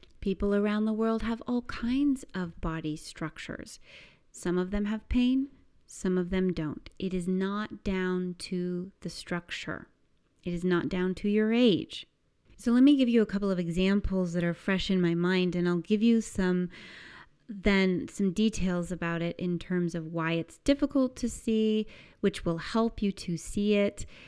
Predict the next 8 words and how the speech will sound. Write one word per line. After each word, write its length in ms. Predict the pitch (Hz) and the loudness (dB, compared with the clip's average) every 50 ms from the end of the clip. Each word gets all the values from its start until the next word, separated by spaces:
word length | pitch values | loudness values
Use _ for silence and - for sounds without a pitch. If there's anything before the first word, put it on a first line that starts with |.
| - - - - - | -20 -20 -20 -14 -6
and 240 | - 180 185 180 170 - - - | -2 0 0 0 -2 -4 -4 -2
also, 880 | 185 185 180 175 - - - 190 180 180 180 175 175 175 170 - - - _ - | -2 -2 -2 -4 -6 -4 -2 -2 0 0 0 0 0 -2 -4 -6 -8 -12 _ -16
uh, 340 | - 170 170 175 170 - - - - | -14 -12 -10 -10 -12 -12 -12 -12 -6
move 640 | - 190 190 196 196 190 190 190 190 190 180 175 - - | -2 0 0 2 2 0 0 -2 -2 -4 -6 -8 -6 -4
beyond 400 | 185 175 170 165 165 165 160 160 | -2 0 0 2 0 0 0 -2
and 180 | 151 147 147 | -4 -4 -4
process 560 | - - 131 - 156 - - - - - - - | -6 -8 -8 -8 -10 -10 -10 -10 -10 -12 -14 -16
it. 80 | - | -16